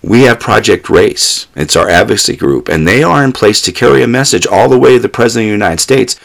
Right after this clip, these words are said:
but we have to show the world, we have to show them, we have to show the President, we have to show the internet that our multiracial identity matters, and it matters to us,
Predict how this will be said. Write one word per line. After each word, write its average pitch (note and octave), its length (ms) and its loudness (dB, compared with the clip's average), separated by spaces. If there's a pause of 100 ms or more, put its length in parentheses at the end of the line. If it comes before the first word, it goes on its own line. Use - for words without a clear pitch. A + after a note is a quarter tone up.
(180)
but E2+ 140 2
we A#2 120 4
have B2 200 0
to - 60 -4
show G2+ 280 2
the F#2 100 2
world, A2 580 4 (280)
we D2+ 40 -2
have D2 80 -2
to - 60 -4
show D2 160 2
them, G#2+ 360 2
we F2 100 0
have D#2+ 100 -2
to - 80 -6
show - 160 0
the C2+ 80 -4
President, A2 380 0
we F2 60 0
have D2+ 100 -4
to - 80 -8
show - 120 0
the C#2+ 160 -2
internet A#2 540 -2 (520)
that F2 440 2
our A2+ 560 0 (160)
multiracial F#2 760 2
identity D2+ 480 -2
matters, B1 580 -8
and A1 100 -10
it - 60 -12
matters C#2+ 380 -4
to - 120 -8
us, G#2 360 0